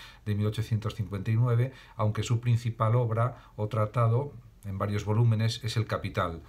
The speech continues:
El primer volumen, eh, lo escribió en mil ochocientos sesenta y siete. Se puede decir que las obras de Marx,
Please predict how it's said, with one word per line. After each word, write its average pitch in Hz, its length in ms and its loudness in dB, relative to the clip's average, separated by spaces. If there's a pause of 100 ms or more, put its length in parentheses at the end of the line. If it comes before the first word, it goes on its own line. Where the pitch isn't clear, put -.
(340)
El 90 120 -8
primer 101 260 -2
volumen, 127 680 0 (380)
eh, 98 140 -6
lo 98 80 -6
escribió 107 540 0
en 107 100 -4
mil 107 120 0
ochocientos 107 640 -2
sesenta 87 360 -6
y 85 40 -6
siete. 80 440 -8 (1200)
Se - 180 0
puede 160 220 0
decir 147 320 -4
que 101 280 0 (220)
las 92 220 -4
obras 123 320 2
de 110 80 2
Marx, 120 420 2